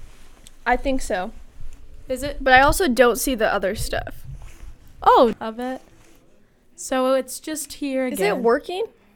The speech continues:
Speaker 1: Oh, yeah, I guess. <laughs> Clara's gone, and we're confused, and the computer only works when she's here.
Speaker 2: And then it, we always have technical difficulties even when she is here.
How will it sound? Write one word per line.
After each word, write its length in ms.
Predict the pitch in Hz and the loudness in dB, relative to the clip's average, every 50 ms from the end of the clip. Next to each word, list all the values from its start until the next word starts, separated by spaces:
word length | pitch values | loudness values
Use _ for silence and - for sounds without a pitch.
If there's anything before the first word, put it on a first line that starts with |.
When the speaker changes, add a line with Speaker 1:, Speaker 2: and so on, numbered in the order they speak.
| _ _ _ _ _ _ _ _ _ _ _ _ _ _ _ _ _ _ _ _ _ _ | _ _ _ _ _ _ _ _ _ _ _ _ _ _ _ _ _ _ _ _ _ _
Speaker 1:
Oh, 200 | - 262 247 214 | -4 -2 -2 -2
yeah, 340 | 196 214 240 233 208 170 170 - - | -2 0 2 2 2 0 -2 -4 -4
I 80 | 233 | -4
guess. 380 | 240 247 240 214 196 214 - - - - - - - - | -2 0 0 0 0 -2 -6 -12 -16 -18 -18 -20 -20 -20
<laughs> 320 | - - _ _ _ - - | -20 -20 _ _ _ -6 2
Clara's 400 | - 370 370 392 381 381 370 311 | 4 6 8 8 8 6 4 6
gone, 340 | 330 277 262 262 262 254 | 10 12 12 12 12 12
and 180 | 233 - 233 233 | 10 6 4 8
we're 180 | 254 311 381 392 | 10 10 10 10
confused, 600 | - 381 339 - - 277 262 247 247 262 262 - | 8 4 4 2 2 4 6 6 6 4 4 2
and 140 | - 220 | 0 0
the 60 | 233 226 | 0 0
computer 440 | - 311 254 285 330 381 381 392 | 0 0 4 8 8 8 10 10
only 240 | 359 311 311 285 311 | 8 8 8 6 4
works 340 | 294 262 262 269 302 311 - | 6 8 8 8 8 6 2
when 120 | 320 302 | -2 -2
she's 240 | 277 - 294 269 262 | -2 0 0 -2 -2
here. 420 | - - 277 262 240 208 175 - - | 0 2 4 6 6 6 4 2 0
Speaker 2:
And 220 | - 311 330 339 | 2 4 6 8
then 100 | 381 403 | 8 8
it, 340 | 427 415 311 - - 294 285 262 | 8 6 4 0 -4 -2 2 4
we 120 | 349 349 | 4 6
always 260 | 339 370 381 381 320 | 6 6 6 6 6
have 140 | 320 359 349 | 4 2 2
technical 340 | - 339 349 - 302 302 302 | 2 0 0 0 -2 -4 -2
difficulties 580 | 254 311 285 311 - 285 285 254 277 262 240 | -2 -2 -2 -4 -4 -6 -4 -2 -2 -2 -2
even 180 | 247 247 254 254 | -2 -2 -2 -2
when 140 | 254 247 240 | -2 -2 -2
she 140 | - 277 269 | -4 -4 -4
is 100 | 269 262 | -4 -6
here. 280 | - - - - - - | -8 -10 -12 -12 -14 -16